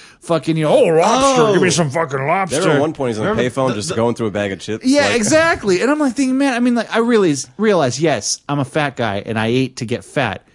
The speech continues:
Speaker 1: But it wasn't like that. It
Speaker 2: Wait.
Speaker 1: wasn't, like, all in one day. It was like eating hamburgers every day.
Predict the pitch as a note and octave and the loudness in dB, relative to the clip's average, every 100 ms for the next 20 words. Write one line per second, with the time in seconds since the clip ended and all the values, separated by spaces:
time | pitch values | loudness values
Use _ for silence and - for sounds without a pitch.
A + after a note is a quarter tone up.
0 | _ _ - E3 G#3 F4+ F4+ F#3+ D3+ A#2+ | _ _ -4 0 2 2 0 0 -2 0
1 | D3+ G#2 G2 D#3+ A3+ C4 C4 G3 F#3 - | -2 -2 -4 0 2 2 0 -2 -4 0
2 | E3+ F#3 D3+ D3 C3 C3 A2 F2+ - _ | 2 2 2 0 0 0 -2 -6 -16 _
3 | _ - A#3 C#4 A#3+ A3+ A3 G#3+ G3 F#3+ | _ -4 0 0 0 0 -2 -2 0 0
4 | F#3 D#3 C3+ A#2+ B2 A2 G#2 F#2 E2 | 0 -2 -2 0 -2 -2 -6 -6 -10